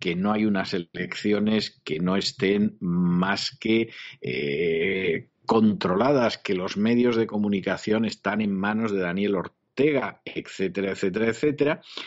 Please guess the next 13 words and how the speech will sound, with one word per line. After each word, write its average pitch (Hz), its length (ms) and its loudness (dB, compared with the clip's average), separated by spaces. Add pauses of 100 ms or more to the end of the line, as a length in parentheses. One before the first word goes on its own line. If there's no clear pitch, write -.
(140)
pues 104 200 0
ya 123 420 0
pueden 101 300 -2
ustedes 107 340 -2
imaginarse 120 800 0
que 120 100 -4
han 90 160 -4
puesto 113 540 -2
el 85 160 -2
grito 92 420 -2
en 73 80 -6
el 76 120 -8
cielo. - 380 0